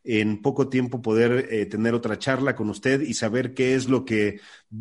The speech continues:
o cómo va evolucionando este O S M desde casa hasta la manera presencial, como nos encanta estar con ustedes, ingeniero. Muchísimas gracias por regalarme estos minutos y es su casa siempre.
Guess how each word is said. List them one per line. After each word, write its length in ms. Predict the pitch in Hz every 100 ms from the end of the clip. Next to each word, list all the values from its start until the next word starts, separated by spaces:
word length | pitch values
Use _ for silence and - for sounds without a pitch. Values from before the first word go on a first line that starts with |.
| -
o 160 | 135 131
cómo 260 | 156 156
va 140 | 123 156
evolucionando 1080 | 147 139 120 117 123 113 143 147 113 113 139
este 500 | 135 135 139 131 135
O 200 | 135 135
S 460 | 139 - 113 113 135
M 200 | 135 117
desde 360 | 107 92 98
casa 420 | 123 131 135 185 185 - -
hasta 400 | 110 104 - 110
la 160 | 110 107
manera 480 | 104 107 117 123 117
presencial, 640 | 110 - 104 101 120 113
como 220 | 113 104 101
nos 220 | 98 101
encanta 380 | 98 95 107 101
estar 240 | - 104
con 140 | 101 92
ustedes, 460 | 92 104 98 92 - - -
ingeniero. 440 | 107 98 107 113 107
Muchísimas 640 | 113 117 170 180 160 120
gracias 320 | 127 135 127
por 160 | - 107
regalarme 520 | 104 107 113 113 117
estos 300 | 120 110 117
minutos 560 | 98 107 135 139 180 - - -
y 100 | 110
es 80 | 120
su 120 | 123
casa 260 | 123 113 110
siempre. 520 | - 101 90 - -